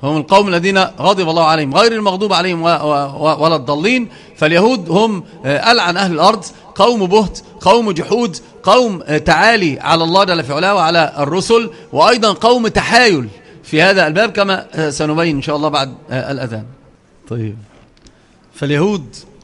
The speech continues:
قوم تحايل يخادعون الله وهو خادعهم، حتى قال إبراهيم بن أدهم يعني: "يخدعون الله كما يخدعون كذا"، فتعاملوا مع الله بالحيل.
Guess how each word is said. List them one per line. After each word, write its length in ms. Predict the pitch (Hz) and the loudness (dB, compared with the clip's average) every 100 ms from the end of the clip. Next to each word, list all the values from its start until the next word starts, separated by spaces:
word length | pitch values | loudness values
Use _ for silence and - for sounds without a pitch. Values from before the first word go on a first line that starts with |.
| - | -2
قوم 260 | 175 175 | -2 0
تحايل 440 | 135 - 151 139 104 - - - - - | -4 -4 -2 -2 -4 -10 -20 -20 -20 -16
يخادعون 580 | 123 - 147 135 143 175 | -12 -2 0 0 -2 -2
الله 320 | 139 143 147 | -2 -2 -2
وهو 260 | 123 127 139 | -2 -2 -4
خادعهم، 540 | 117 123 120 123 113 98 - - - - | -4 -6 -6 -6 -8 -12 -20 -20 -20 -18
حتى 160 | - | -14
قال 260 | 117 143 147 | -4 0 0
إبراهيم 440 | 120 117 143 135 | -2 -6 -8 -8
بن 60 | 120 | -4
أدهم 400 | 156 147 143 117 - - - _ - | -2 -2 -4 -6 -16 -20 -20 _ -14
يعني: 200 | 117 123 | -10 -8
"يخدعون 440 | 117 110 127 165 | -8 -6 -6 -4
الله 360 | 135 135 147 127 | -4 -2 -2 -2
كما 260 | 147 143 127 | -4 -6 -6
يخدعون 440 | 104 123 151 147 | -6 -6 -4 -4
كذا"، 400 | 127 151 131 107 107 - - - - | -2 -2 -2 -6 -10 -18 -20 -20 -20
فتعاملوا 1160 | - 135 127 127 - - - - 120 135 175 156 | -8 -4 -2 -2 -8 -18 -12 -4 -2 2 2 0
مع 140 | 127 | -4
الله 420 | 123 123 147 165 - - - - - | -6 -2 -2 -2 -8 -20 -20 -20 -8
بالحيل. 520 | 127 147 143 202 139 | -4 -4 -4 -4 -4